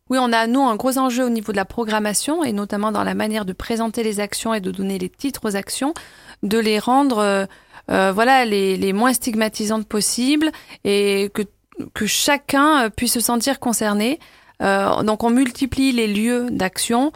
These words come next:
on multiplie notre cible de public, on multiplie les approches, euh, voilà, justement pour que, euh, chacun puisse intégrer que la santé mentale, c'est tous, tout le temps, euh,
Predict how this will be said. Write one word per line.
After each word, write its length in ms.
on 140
multiplie 500
notre 320
cible 540
de 100
public, 640
on 120
multiplie 420
les 220
approches, 580
euh, 320
voilà, 240
justement 560
pour 220
que, 100
euh, 460
chacun 340
puisse 280
intégrer 440
que 80
la 80
santé 240
mentale, 340
c'est 240
tous, 300
tout 100
le 80
temps, 300
euh, 100